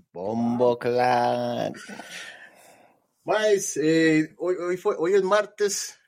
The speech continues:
Speaker 2: estamos, eh, acaba de terminar de jugar la selección nacional, de eso vamos a hablar un poco más adelante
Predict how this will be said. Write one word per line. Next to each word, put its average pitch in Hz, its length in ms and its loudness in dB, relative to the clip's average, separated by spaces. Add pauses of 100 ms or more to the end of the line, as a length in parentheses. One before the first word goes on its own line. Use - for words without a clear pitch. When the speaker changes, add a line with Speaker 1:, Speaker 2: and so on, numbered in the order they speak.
(120)
Speaker 2:
estamos, 147 420 -2 (100)
eh, 117 440 0
acaba 127 260 -2
de 139 60 -10
terminar 139 400 -2
de 143 60 -6
jugar 135 260 0
la 139 120 -2
selección 123 380 -6
nacional, 123 680 -6 (320)
de 101 140 -2
eso 120 180 0
vamos 123 180 2
a 120 40 0
hablar 117 180 0
un 123 80 -4
poco 120 220 -8
más 120 280 -2
adelante 123 680 0